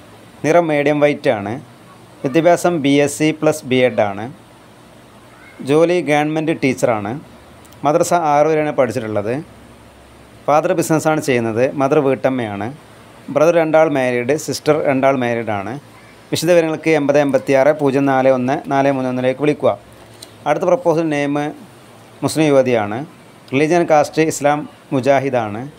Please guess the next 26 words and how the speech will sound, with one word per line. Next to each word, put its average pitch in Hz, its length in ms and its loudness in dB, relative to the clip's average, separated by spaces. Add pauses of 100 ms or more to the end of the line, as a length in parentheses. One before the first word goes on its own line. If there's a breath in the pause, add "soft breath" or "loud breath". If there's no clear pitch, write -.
(360)
വയസ്സ് 156 280 0
മുപ്പത്തിനാല്, 131 800 -2 (380)
ഉയരം 160 240 2
നൂറ്റി 151 240 -2
അൻപത്തിയാറ്, 127 800 0 (280)
വെയിറ്റ് 147 280 0
അൻപത്തിയഞ്ചാണ്, 139 960 -2 (460)
നിറം 160 220 2
medium 143 340 2
white, 117 500 -2 (380)
വിദ്യാഭ്യാസം 160 420 0
പ്ലസ് 139 300 -2
ടു 139 140 4
ആണ്, 107 320 -4 (1000)
മദ്രസ 156 300 2
പത്ത് 170 280 2
വരെയാണ് 151 180 2
പഠിച്ചിട്ടുള്ളത്. 120 680 -2 (340)
ഫസ്റ്റ് 156 240 0
marriage 160 340 2
ആണ്, 113 340 -4 (480)
Father 151 300 2
കച്ചവടമാണ് 147 500 2
ചെയ്യുന്നത്, 117 520 -2 (100)
Mother 147 220 2
വീട്ടമ്മയാണ്, 139 760 -2